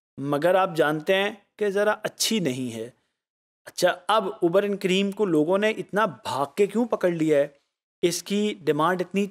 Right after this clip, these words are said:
तेज़ी से क्यों बढ़ गई है? भाई, बड़ी सामने की बात है कि एक तरफ तो ये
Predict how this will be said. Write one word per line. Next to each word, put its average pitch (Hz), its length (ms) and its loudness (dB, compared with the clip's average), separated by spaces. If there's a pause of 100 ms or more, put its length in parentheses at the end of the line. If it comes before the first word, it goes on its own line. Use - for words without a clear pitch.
(100)
तेज़ी 170 260 0
से 220 140 0
क्यों 220 340 2
बढ़ 196 180 4
गई 151 220 2
है? 135 120 4
भाई, - 560 -4 (260)
बड़ी 131 160 -2
सामने 202 360 0
की 262 140 0
बात 147 300 2
है 147 100 2 (520)
कि 240 100 4 (320)
एक 247 360 4
तरफ 254 360 2
तो 247 100 2
ये 240 600 2